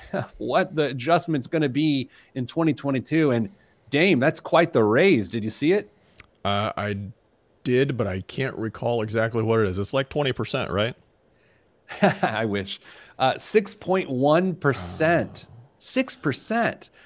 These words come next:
Speaker 1: Uh, this, of course, is coming from the nonpartisan, partisan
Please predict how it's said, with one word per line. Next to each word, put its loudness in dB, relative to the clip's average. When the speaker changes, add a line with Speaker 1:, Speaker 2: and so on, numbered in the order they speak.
Speaker 1:
Uh, 0
this, 0
of -8
course, -2
is -2
coming 0
from 0
the -2
nonpartisan, 0
partisan 0